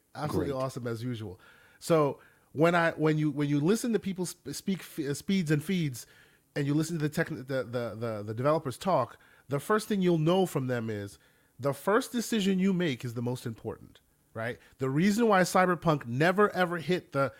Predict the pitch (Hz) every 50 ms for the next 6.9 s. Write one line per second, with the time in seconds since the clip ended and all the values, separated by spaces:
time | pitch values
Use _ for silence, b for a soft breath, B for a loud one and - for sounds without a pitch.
0 | b b b 151 147 147 160 170 160 147 160 165 156 147 - 156 156 160 156 -
1 | - - 139 - 151 139 135 131 - - - - 165 170 165 165 180 190 196 -
2 | - b b b b b 147 143 131 143 131 113 127 110 147 147 147 147 139 -
3 | 127 139 135 131 127 - - 214 214 247 - - 170 - - 208 180 143 143 131
4 | 123 - b b b b 131 143 139 - - - - - - 190 190 160 139 135
5 | 135 117 113 147 151 151 151 139 139 139 139 - - - - 139 135 135 127 120
6 | 117 110 104 101 117 123 131 139 135 131 110 - 123 113 113 117 110